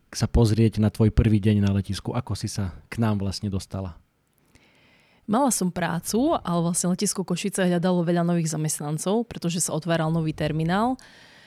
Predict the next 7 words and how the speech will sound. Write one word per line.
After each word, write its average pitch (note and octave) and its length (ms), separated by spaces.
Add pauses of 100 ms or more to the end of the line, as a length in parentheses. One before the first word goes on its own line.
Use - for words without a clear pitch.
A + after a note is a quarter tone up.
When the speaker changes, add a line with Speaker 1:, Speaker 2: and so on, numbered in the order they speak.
(300)
Speaker 2:
Ehm, D#3+ 640 (100)
tak - 160
som G#3 140
vlastne E3+ 180
skúsila D#3+ 400
poslať D3 400
životopis D3 640